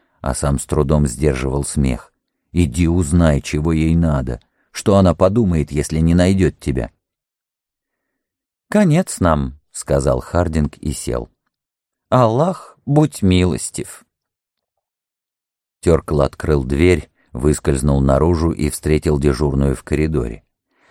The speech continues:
Она хотела выяснить, почему везде горит свет, для какой цели включены все лампы в отделении. Теркл сказал, что не все включены,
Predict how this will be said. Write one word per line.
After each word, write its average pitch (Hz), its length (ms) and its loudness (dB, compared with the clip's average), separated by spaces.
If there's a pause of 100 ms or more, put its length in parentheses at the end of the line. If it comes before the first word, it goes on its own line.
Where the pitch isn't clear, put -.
(140)
Она 80 240 2
хотела 101 380 2
выяснить, 90 560 0
почему 92 460 2
везде 80 460 0
горит 71 360 0
свет, 85 500 -6 (440)
для 80 240 0
какой 87 360 2
цели 76 360 0
включены 69 540 -2
все - 220 -6
лампы 67 340 -2
в 65 100 -6
отделении. 73 640 -4 (880)
Теркл 78 360 0
сказал, 76 440 0
что - 240 -4
не 69 180 2
все 123 300 0
включены, 64 720 -6